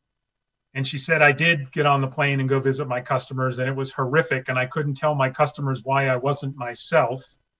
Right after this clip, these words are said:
And things just spiraled because it got very awkward because she wasn't concentrating, she wasn't herself in meetings, she wasn't really contributing, and the customer realized it and noticed it and didn't know why,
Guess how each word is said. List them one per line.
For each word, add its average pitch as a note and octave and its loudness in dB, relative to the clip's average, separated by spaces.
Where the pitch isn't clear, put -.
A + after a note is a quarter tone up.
And C#3+ 4
things D#3 0
just - 0
spiraled C#3+ 2
because C3+ 2
it C3+ -4
got C#3 2
very D#3 6
awkward D3+ 2
because C3 -4
she - -4
wasn't D3 2
concentrating, C#3 2
she - -10
wasn't D3 4
herself D3 2
in C#3 0
meetings, C3 0
she - -6
wasn't C3+ 0
really C3+ 2
contributing, C3 -2
and C#3+ 0
the C#3+ -2
customer D3+ 0
realized C3 6
it C#3 0
and C3+ 0
noticed G3 6
it D3+ 2
and D3+ -2
didn't G3 4
know E3 4
why, D3+ 6